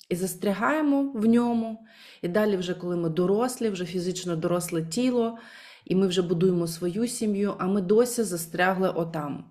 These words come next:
в розборках батьків, в тому, що ми вимагаємо щось від батьків і так далі. І це дуже важливо — зробити так, щоб душа подорослішала.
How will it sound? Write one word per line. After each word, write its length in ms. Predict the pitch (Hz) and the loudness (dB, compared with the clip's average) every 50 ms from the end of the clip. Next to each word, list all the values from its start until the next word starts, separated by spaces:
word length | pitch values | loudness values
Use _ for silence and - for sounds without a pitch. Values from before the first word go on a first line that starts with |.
| _ | _
в 120 | - 160 170 | -8 -2 0
розборках 800 | 185 185 175 180 180 185 185 175 170 - 143 143 - - - - - - - _ | 0 0 2 0 0 0 0 0 0 -4 -8 -10 -12 -14 -16 -18 -18 -20 -18 _
батьків, 680 | - 156 151 151 160 - - - 233 254 277 277 277 - - | -8 -6 -6 -6 -6 -8 -8 -2 2 2 2 2 0 -4 -10
в 220 | - - - - | -10 -12 -14 -8
тому, 300 | - 196 190 185 175 165 | -4 -2 -2 0 0 -2
що 200 | 165 165 - 165 | -2 -2 -2 0
ми 140 | 165 160 160 | 0 0 0
вимагаємо 680 | 160 160 156 156 151 160 190 226 269 285 269 247 240 | -2 -2 -4 -4 -4 0 2 2 2 4 2 0 0
щось 360 | 233 - - 240 226 226 - 214 | -2 -2 -2 -2 -2 -2 -4 -6
від 180 | 220 196 196 | -4 -4 -2
батьків 520 | 190 208 214 - - - 208 208 208 - - - | -2 -4 -4 -6 -4 0 0 0 0 -2 -6 -10
і 80 | - 165 | -10 -8
так 180 | 160 165 160 | -6 -6 -6
далі. 340 | 156 156 147 143 - - - - - _ _ _ - - - - - - - - - - - | -4 -4 -4 -4 -6 -8 -12 -16 -20 _ _ _ -20 -20 -20 -20 -20 -20 -20 -20 -20 -16 -14
І 60 | 180 | -6
це 140 | 160 - 190 | -2 -2 2
дуже 260 | 185 247 269 285 302 | 2 2 4 4 4
важливо — 800 | 254 254 233 180 190 196 190 180 175 165 180 202 226 262 - - _ _ _ _ _ _ _ _ _ - | 4 4 2 2 2 2 2 2 2 0 -2 -4 -8 -10 -12 -16 _ _ _ _ _ _ _ _ _ -6
зробити 500 | 165 160 185 196 190 226 262 262 254 208 | -4 -2 -2 0 2 2 2 2 0 -2
так, 300 | 220 - 185 190 220 - | -2 -2 -2 -2 -2 -4
щоб 260 | - - 208 175 170 | -6 -6 -6 -6 -4
душа 640 | 160 165 160 165 - 190 190 202 220 233 - - - _ _ _ _ _ _ _ _ _ _ _ _ _ _ _ _ | -4 -4 -2 -2 0 0 0 0 -2 -4 -8 -12 -20 _ _ _ _ _ _ _ _ _ _ _ _ _ _ _ _
подорослішала. 1120 | - 196 190 180 196 190 185 180 165 147 160 - - - - - - - - - - - | 0 0 2 4 4 2 4 2 2 0 0 -4 -10 -12 -10 -10 -10 -10 -10 -12 -12 -14